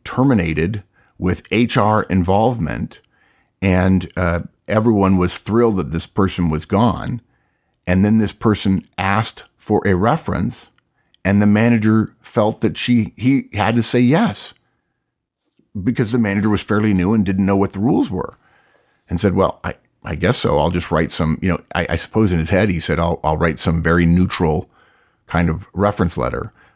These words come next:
In fact, writing reference letters to folks who don't deserve them or, or who you have to work too hard to come up with reasons why they would be fabulous is, is not a good idea. If your direct was an average or below average performer,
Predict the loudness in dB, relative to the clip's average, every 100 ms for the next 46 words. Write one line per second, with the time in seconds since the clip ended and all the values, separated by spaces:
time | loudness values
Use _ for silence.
0 | _ _ -4 0 0 0 -4 -2 0 2
1 | 2 2 0 0 0 -2 -2 -2 -2 -4
2 | -6 -2 -2 -2 -4 -4 -2 -2 0 2
3 | 0 0 0 0 -4 -6 -8 _ -20 -20
4 | _ _ 0 2 0 0 2 2 0 -2
5 | 0 0 0 -2 -2 0 -2 -2 0 0
6 | 0 -2 0 0 -2 0 -2 -2 -4 0
7 | 0 0 -2 -2 0 0 -2 -8 _ _
8 | _ _ _ _ -4 -2 -2 -2 0 0
9 | 0 -4 -6 -10 -18 _ _ _ _ -4
10 | -2 -2 -4 -4 0 2 2 -2 -8 -4
11 | -2 -2 -2 -4 -4 -2 0 2 0 0
12 | 0 0 -2 -2 0 0 0 -2 -4 -4
13 | -2 0 2 2 2 -2 -4 -10 -4 -2
14 | -2 -4